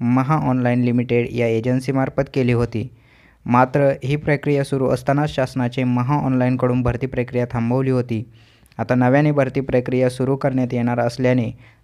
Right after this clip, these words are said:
अनेकांना पालिकेत काम करण्याची संधी मिळणार आहे. नवीन कर्मचाऱ्यांची भरती झाल्याने महापालिकेचा कारभार अधिक गतिमान होणार असल्याचा विश्वास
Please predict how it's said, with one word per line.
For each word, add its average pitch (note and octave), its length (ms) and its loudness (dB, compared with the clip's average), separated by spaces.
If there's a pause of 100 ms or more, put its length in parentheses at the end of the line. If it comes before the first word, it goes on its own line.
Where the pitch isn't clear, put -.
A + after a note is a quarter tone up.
अनेकांना C3+ 480 2
पालिकेत B2 440 0 (100)
काम C3+ 200 2
करण्याची C3 420 0
संधी A#2+ 320 -2
मिळणार A#2+ 340 0
आहे. G#2 260 -2 (580)
नवीन C#3 360 2
कर्मचाऱ्यांची C3+ 840 2
भरती B2+ 360 -2
झाल्याने B2 680 -2 (200)
महापालिकेचा B2+ 840 0
कारभार B2 480 0
अधिक C#3+ 320 -2
गतिमान B2 320 0
होणार A#2+ 280 0
असल्याचा A#2+ 380 -2
विश्वास A#2+ 480 -2